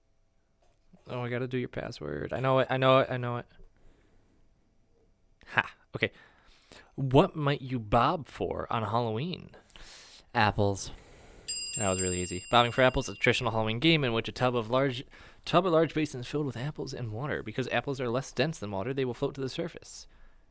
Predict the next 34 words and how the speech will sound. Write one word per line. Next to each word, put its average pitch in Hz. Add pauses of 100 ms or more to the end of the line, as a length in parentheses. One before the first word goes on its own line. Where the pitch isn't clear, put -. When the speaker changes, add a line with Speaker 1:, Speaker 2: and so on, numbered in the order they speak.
(320)
Speaker 1:
It 135
just -
explains 117
how 117
buoyancy 113
works. -
Speaker 2:
I 117
wonder 196
if 240
there's 214
a 110
Night 92
Mind 92
question 95
on 98
there. 101
That'd -
be -
pretty 95
funny. 95 (100)
Speaker 1:
I -
don't 135
know. 143 (580)
All 120
right, -
number 113
nine. 107 (380)
Number 90
Speaker 2:
Number 90
Speaker 1:
nine. 85
Speaker 2:
nine. 95 (400)
Number 92
Speaker 1:
Number 90
Speaker 2:
nine. 87